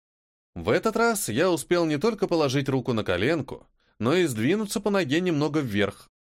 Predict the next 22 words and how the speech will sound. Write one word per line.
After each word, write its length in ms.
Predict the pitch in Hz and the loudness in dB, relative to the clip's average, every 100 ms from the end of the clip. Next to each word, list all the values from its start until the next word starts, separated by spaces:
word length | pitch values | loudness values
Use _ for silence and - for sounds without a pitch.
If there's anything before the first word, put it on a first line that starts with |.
| _ _ - | _ _ 0
Полина 440 | 120 104 101 117 | 0 2 0 0
взвизгнула, 800 | 110 139 254 196 127 101 82 65 - | 0 0 0 0 0 0 -2 -4 -12
ткнула 420 | - 220 226 143 | -4 2 2 2
меня 260 | 107 90 | 2 0
ручкой, 580 | 78 110 - 214 247 233 _ _ | 0 -2 -2 0 0 0 _ _
и 120 | - 113 | -2 2
я 220 | 196 214 | 2 2
уже 220 | 151 147 | 0 0
праздновал 500 | - 123 101 98 92 | 2 2 0 0 0
победу, 640 | - 165 254 254 226 131 - | 0 0 2 2 0 -2 -4
но 180 | 147 202 | -2 0
тут 240 | 294 - | 0 0
ручка 340 | 190 247 - - | 0 -2 -2 0
прошлась 440 | 170 160 - 185 | 0 0 0 -2
по 120 | - | -2
защитному 640 | 139 143 147 139 98 95 | 0 0 0 -2 -2 -2
блоку, 420 | 95 156 254 254 180 | 0 0 0 0 0
который 360 | 175 262 240 | 0 0 0
закончился 720 | 165 156 240 240 233 202 220 | 0 0 0 0 -2 -2 -4
чуть 260 | - 220 208 | -2 -2 0
ниже 300 | 131 139 139 | -2 0 0
подмышки. 640 | 120 113 104 98 - - | -2 0 -2 -2 -6 -14